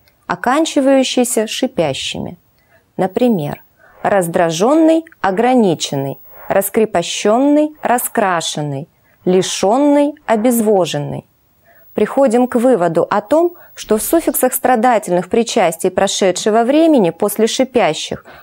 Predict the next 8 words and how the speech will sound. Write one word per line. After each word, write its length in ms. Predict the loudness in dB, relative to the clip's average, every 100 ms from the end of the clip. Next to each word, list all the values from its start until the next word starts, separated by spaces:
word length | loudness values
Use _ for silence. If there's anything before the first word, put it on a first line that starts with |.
| _
под 160 | -4 0
ударением 680 | 2 2 2 4 4 2 0
пишем 460 | 0 0 2 0
гласную 640 | 2 2 0 0 2 2 2
"е", 340 | 0 0 -4 _ _ -8
в 100 | -2
безударном 720 | 0 0 0 0 -2 -2 0
положении 640 | 2 2 2 2 4 2